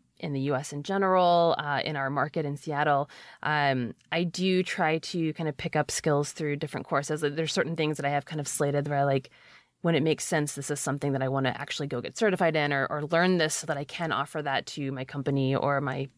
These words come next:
team or, you know, whatever it is. So I did go, I went to, uh, to do a certification for Korn Ferry, their leadership architect and their interview architect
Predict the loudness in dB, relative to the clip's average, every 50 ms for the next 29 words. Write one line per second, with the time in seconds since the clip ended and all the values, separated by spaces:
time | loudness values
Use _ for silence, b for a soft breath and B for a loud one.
0 | -6 -4 -4 -2 0 0 2 2 2 2 2 0 0 -2 -2 0 -2 -2 B B
1 | B B B B B 0 2 4 4 4 4 4 4 2 2 2 4 4 4 4
2 | 4 2 2 2 2 2 2 0 0 2 2 4 4 4 4 2 0 -2 -4 -4
3 | -2 0 2 2 4 4 2 2 0 -2 b b b b b b b _ -10 -6
4 | -2 0 0 2 2 2 0 -2 -2 -4 -4 -4 -4 -2 -4 -4 -4 -4 -8 -4
5 | -2 0 2 2 0 0 0 0 0 0 0 2 2 2 2 2 0 0 0 0
6 | 0 -2 -2 -4 -4 -4 -4 -4 -4 -6 -6 -6 -8 -6 -6 -4 -4 -2 -2 -2
7 | -2 -2 0 0 -2 -2 -2 -4 -6 -6 -4 -4 -4 -6 -10 -20